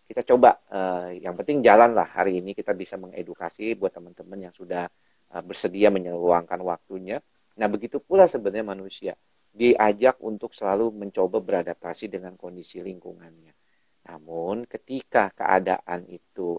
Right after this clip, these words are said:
akhirnya sangat berat, atau jangan lupa, ada faktor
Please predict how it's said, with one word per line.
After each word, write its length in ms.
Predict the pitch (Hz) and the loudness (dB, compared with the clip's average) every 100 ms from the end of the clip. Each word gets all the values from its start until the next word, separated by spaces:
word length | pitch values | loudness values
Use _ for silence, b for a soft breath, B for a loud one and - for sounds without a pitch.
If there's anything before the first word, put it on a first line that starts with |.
| - | -10
akhirnya 560 | 85 - 123 123 120 | -16 -8 -6 -2 -4
sangat 380 | 110 95 90 85 | -4 -8 -10 -10
berat, 480 | - 85 82 92 - _ _ _ _ - | -6 -2 0 2 0 _ _ _ _ -18
atau 400 | 104 120 110 127 | -2 4 6 6
jangan 240 | 92 87 | 2 0
lupa, 280 | 117 - 92 - _ _ _ _ - | 0 0 -2 -4 _ _ _ _ 0
ada 140 | 104 110 | 4 2
faktor 320 | 104 - | 0 -6